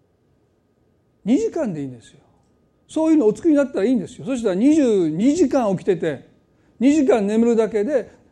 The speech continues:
まあ、ある動物の、生物の中ではですね、ほとんど眠らない生物もいますよね。でも人間は七時間、まあ、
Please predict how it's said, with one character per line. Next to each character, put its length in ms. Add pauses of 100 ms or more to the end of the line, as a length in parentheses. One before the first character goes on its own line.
(1300)
ま 120 (100)
あ、 60
あ 40
る 120
動 160
物 180
の、 320
生 180
物 140
の 80
中 200
で 80
は 100
で 80
す 100
ね、 340 (1400)
ほ 160
と 140
ん 80
ど 80
眠 200
ら 100
な 160
い 180 (200)
生 200
物 180
も 80
い 40
ま 120
す 120
よ 100
ね。 220 (640)
で 100
も 460
人 260
間 160
は 140
七 360
時 140
間、 140
ま 100
あ、 100